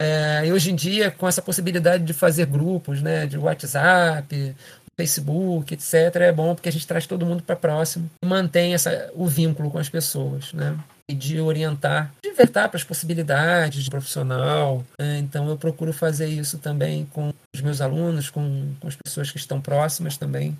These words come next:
Aí eu, em dois mil, eu começo na uerj, né? Em dois mil e um, eu passo então pra professora adjunto, carreira de, novamente, de desbravamento.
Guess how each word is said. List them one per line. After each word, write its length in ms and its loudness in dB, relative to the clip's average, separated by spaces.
Aí 480 0
eu, 420 0
em 80 -2
dois 280 0
mil, 440 2
eu 120 0
começo 720 2
na 180 -2
uerj, 600 6
né? 180 0
Em 100 0
dois 240 4
mil 220 4
e 100 4
um, 300 4
eu 580 6
passo 360 8
então 200 6
pra 140 2
professora 480 6
adjunto, 640 0
carreira 440 2
de, 800 -4
novamente, 800 2
de 100 -8
desbravamento. 960 0